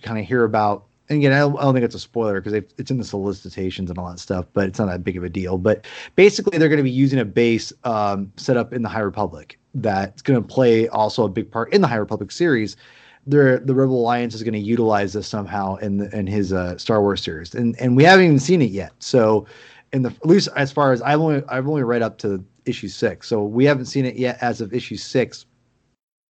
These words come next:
what they're gonna do. So it's gonna be really exciting what ex-, that could turn out to be, 'cause that could be, end up being a big part of, uh, this series, and that won't, that wouldn't be as big of a deal having those kind of heavy-handed moments, Tim. But at the same time,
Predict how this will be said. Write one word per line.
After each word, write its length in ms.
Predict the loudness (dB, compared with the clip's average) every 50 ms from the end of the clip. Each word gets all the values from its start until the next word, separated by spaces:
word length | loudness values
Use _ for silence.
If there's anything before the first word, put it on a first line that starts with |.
| _ _
what 100 | -2 2
they're 100 | 2 2
gonna 200 | 2 2 -2 -2
do. 360 | 0 2 4 4 4 4 2 0 -6 -18 -20 -20 -20 -20 -20 -20
So 200 | _ 2 4 4
it's 120 | 4 4 2
gonna 160 | 0 0 0
be 120 | 2 4
really 160 | 4 4 4 2
exciting 440 | 0 0 2 2 2 2 2 0 0
what 280 | 0 0 0 -2 -4 _ -10
ex-, 200 | -10 -10 -10 -12 -16 _
that 180 | -8 -6 -6 -6
could 120 | -8 -10
turn 160 | -8 -6 -6 -4
out 200 | -4 -6 -6 -6
to 60 | 0
be, 140 | 2 2 2
'cause 100 | 2 0
that 120 | -2 0
could 120 | 0 0 2
be, 220 | 2 0 0 0 -2
end 120 | -4 -4
up 120 | -4 -4 -4
being 160 | -4 -4 -2
a 60 | -4
big 300 | -2 -2 -2 -2 -2 -6 -8
part 340 | -4 -2 -2 -2 -2 -4 -6
of, 500 | -6 -4 -4 -4 -4 -6 -8 -12 -16 _ _ _ _ _ _ _ _ _ _ _ -10
uh, 280 | -8 -6 -6 -6 -8 -8
this 260 | -2 -2 -2 -2 -2
series, 380 | -4 0 2 2 4 4 2 2
and 80 | 0 0
that 120 | 0 0
won't, 220 | 0 -2 -2 -4 -4
that 160 | -2 2 4
wouldn't 180 | 4 4 2 2
be 80 | 0 0
as 120 | -2 -2
big 180 | -2 -4 -2 -2
of 80 | -2
a 60 | -6 -8
deal 420 | -8 -4 0 2 2 2 2 0
having 260 | -2 -4 -6 -4 -2 -4
those 140 | -4 -4
kind 180 | -4 -4 -4 -4
of 140 | -4 -6 -10 _ _ _ _ _ _ _
heavy-handed 580 | _ -2 0 0 0 0 0 0 0 0 0 0
moments, 420 | 0 0 2 2 2 2 0 -2 -4
Tim. 360 | -4 -2 0 0 0 -2 0
But 180 | 2 2 2 2
at 60 | 0
the 80 | -2
same 220 | 2 4 4 4 4
time, 480 | 4 4 4 4 4 4 2 0 -2